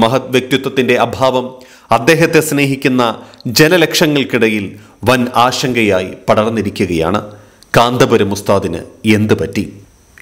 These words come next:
എൺപത് വയസ്സിലധികം പ്രായമുള്ള ഉസ്താദ് തൻ്റെ ഈ പ്രായത്തിനിടയിൽ സമൂഹത്തിന് വേണ്ടി ചെയ്ത എണ്ണിയാലൊടുങ്ങാത്തത്ര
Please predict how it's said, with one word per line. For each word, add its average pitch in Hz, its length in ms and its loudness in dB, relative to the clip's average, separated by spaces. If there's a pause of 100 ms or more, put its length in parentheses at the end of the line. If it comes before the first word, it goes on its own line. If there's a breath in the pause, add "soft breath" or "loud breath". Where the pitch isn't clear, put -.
(220)
എൺപത് 180 420 4
വയസ്സിലധികം 151 760 2
പ്രായമുള്ള 123 520 0 (360)
ഉസ്താദ് 120 420 0 (580 soft breath)
തൻ്റെ 202 220 4 (120)
ഈ - 20 6 (120)
പ്രായത്തിനിടയിൽ 175 800 2 (320)
സമൂഹത്തിന് 151 600 2
വേണ്ടി 127 280 0
ചെയ്ത 120 220 2 (460)
എണ്ണിയാലൊടുങ്ങാത്തത്ര 131 1160 0